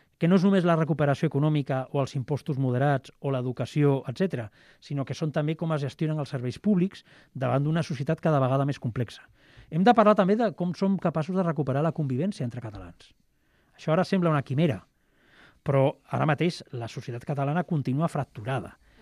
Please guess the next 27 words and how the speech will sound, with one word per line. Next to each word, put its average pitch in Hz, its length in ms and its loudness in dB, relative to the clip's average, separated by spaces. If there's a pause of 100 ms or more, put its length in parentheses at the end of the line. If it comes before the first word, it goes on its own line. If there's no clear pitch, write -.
(280)
És 139 220 0
veritat 220 540 8 (340)
que 143 120 0
la 139 80 2
tensió 139 320 0
que 180 100 4
es 139 60 -2
va 147 100 4
viure 170 260 4 (240)
l'any 135 220 0
disset 196 460 2
i - 80 -16
l'any 123 180 -4
divuit 202 400 4 (400)
ja 147 160 0
no 147 80 0
està 165 180 0
present 131 340 -2
als 113 140 -8
carrers, 104 440 -10 (480)
però 147 160 0
encara 151 360 2
continuem 170 540 -2
amb 165 100 -2
aquest 160 220 -4
risc 151 240 -2
de 175 140 2